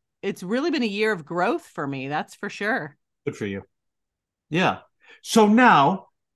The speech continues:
Speaker 2: last time we talked about learning styles,
Speaker 1: Mm-hmm.
Speaker 2: okay, and how,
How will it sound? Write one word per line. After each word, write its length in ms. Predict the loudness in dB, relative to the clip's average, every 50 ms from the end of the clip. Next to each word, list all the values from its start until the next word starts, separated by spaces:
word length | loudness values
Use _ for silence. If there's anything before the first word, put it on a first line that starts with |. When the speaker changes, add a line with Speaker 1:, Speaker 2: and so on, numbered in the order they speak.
| _ _
Speaker 2:
last 380 | 0 2 4 4 4 2 0 -2
time 460 | -2 0 0 2 0 -2 -4 -6 -6 -2
we 140 | -2 -2
talked 280 | 2 2 2 2 2 2
about 220 | 2 0 0 2
learning 260 | 2 2 2 2 0 -2
styles, 600 | -6 -8 -10 -12 -14 -14 -14 -14 -14 -14 -16 _ _ _ -14
Speaker 1:
Mm-hmm. 160 | -12 -6 -4
Speaker 2:
okay, 140 | -2 -2 -2
and 320 | -4 -6 -8 -10 -2 4
how, 420 | 6 6 8 6 6 4 0 -6